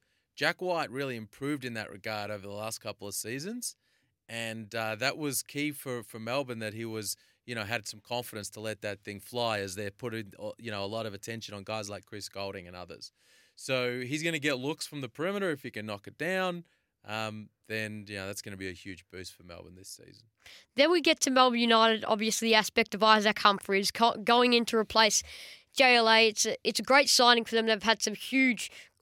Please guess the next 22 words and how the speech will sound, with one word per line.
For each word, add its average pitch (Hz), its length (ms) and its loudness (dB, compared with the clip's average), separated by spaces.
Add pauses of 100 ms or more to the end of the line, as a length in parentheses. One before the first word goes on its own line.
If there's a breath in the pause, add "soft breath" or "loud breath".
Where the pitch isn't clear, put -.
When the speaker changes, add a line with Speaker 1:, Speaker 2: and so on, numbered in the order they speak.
Speaker 2:
all 240 180 2
great 214 260 4
signings 202 600 4 (240 soft breath)
for - 140 -4
Melbourne 202 240 4
United 202 240 6
coming 226 280 4
off 214 100 2
the - 80 -8
back 208 240 6
of 214 60 0
this 196 180 2
off-season. 202 540 2
Dean 220 240 4
Vickerman, 202 340 0
obvi-, 233 320 4
<laughs> - 40 -4
obviously 262 440 4
David 247 320 6
Barlow 233 300 6
being 247 220 6
injected, 226 520 2